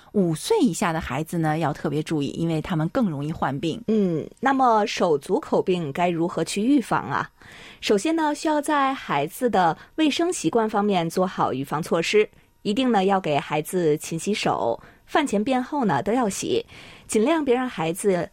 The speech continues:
Speaker 2: 喝生水，不要吃生冷的食物。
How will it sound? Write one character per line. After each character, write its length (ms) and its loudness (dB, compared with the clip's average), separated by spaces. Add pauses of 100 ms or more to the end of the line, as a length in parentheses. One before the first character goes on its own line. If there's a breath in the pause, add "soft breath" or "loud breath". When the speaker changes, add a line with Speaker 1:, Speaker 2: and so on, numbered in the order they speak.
Speaker 2:
喝 240 -2
生 240 -2
水， 340 0 (200)
不 100 0
要 180 4
吃 300 0
生 220 0
冷 160 -2
的 120 -2
食 240 -2
物。 220 4